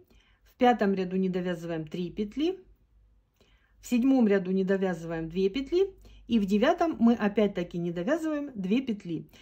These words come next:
Всё то же самое мы делаем сначала с одной стороны. Вот точно так же, как здесь, э, как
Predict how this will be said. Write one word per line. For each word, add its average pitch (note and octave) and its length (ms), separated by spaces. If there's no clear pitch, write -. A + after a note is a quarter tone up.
Всё E4 220
то D#4+ 140
же B3+ 140
самое G#3 420
мы G3 160
делаем F#3 340
сначала F3+ 440
с E3 100
одной E3+ 340
стороны. B3 540
Вот G3+ 280
точно G3 280
так F3+ 220
же, E3 100
как E3 200
здесь, D#3+ 520
э, F#3 280
как G3+ 260